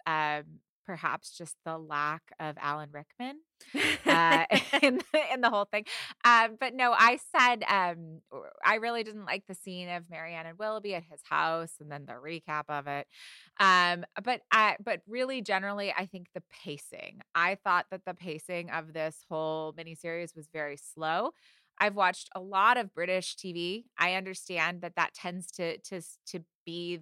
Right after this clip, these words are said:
Speaker 1: the, <sighs> you know, to skew towards that in, in this style maybe of, of filmmaking. Um,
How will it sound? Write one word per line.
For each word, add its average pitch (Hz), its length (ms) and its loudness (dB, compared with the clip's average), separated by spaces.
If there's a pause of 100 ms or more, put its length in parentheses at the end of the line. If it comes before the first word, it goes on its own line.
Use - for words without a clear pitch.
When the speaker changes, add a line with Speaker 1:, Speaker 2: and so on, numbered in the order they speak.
Speaker 1:
the, 147 460 -4 (1120)
<sighs> - 140 -4
you 254 140 0
know, 202 120 2
to 214 160 -6
skew 220 360 -4
towards 202 380 -2
that 196 300 4
in, 185 200 -8
in 175 200 -14
this 180 180 -10
style 170 520 0
maybe 175 380 -6
of, 156 220 -4 (160)
of 170 180 -6
filmmaking. 170 840 -6 (120)
Um, 165 320 2